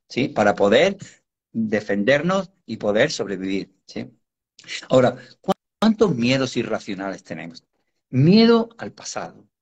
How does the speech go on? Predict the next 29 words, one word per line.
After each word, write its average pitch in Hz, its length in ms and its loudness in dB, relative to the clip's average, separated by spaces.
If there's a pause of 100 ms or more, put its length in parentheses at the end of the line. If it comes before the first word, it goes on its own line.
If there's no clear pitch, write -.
(280)
Miedo 214 600 0
a 147 60 -10
que 131 140 -12
se - 240 -14
repita 143 400 -10
aquello 143 320 -8
del 113 120 -12
pasado. 98 540 -8 (340)
Miedo 208 540 4
a 127 60 -2
qué 156 160 -2
piensa 156 420 -2
la 127 100 -6
gente 127 360 -8
de 98 100 -12
mí. 98 300 -12 (380)
Miedo 208 600 4
a 135 80 0
no 147 140 0
conseguir 143 720 -2
en 120 100 -6
el 113 80 -6
futuro 151 360 -6
lo 139 100 0
que 113 120 -6
yo 120 120 -2
quiero. 98 400 -2 (420)
¿Cuántos 220 640 2
miedos 202 720 0